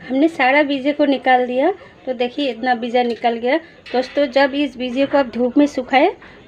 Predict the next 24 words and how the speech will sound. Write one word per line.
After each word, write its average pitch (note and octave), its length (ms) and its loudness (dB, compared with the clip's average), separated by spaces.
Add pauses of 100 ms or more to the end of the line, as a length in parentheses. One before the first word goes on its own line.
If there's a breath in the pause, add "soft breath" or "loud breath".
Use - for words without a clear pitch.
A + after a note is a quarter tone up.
तो C4+ 60 2
एक C4+ 220 2
छलनी D4 360 2
के D4+ 160 -2
में, D4 280 2 (200)
मतलब C4+ 300 0
दुपट्टा C4+ 460 0
डाल B3+ 260 4
के D4+ 180 -2 (180)
सुखाएं B3 420 0
आप, G3+ 160 -6
ताकि B3 260 0
ये C4+ 140 0
बाहर A#3 360 2
का, D4 200 2 (440 loud breath)
बा-, B3+ 340 2 (120)
बाहर B3+ 260 2
का D4 160 2
धूल C#4+ 280 4
मिट्टी D4 300 4
इस C#4 220 -2
पे F#4 140 0
ना D4 220 6
गिरे। G3+ 320 -8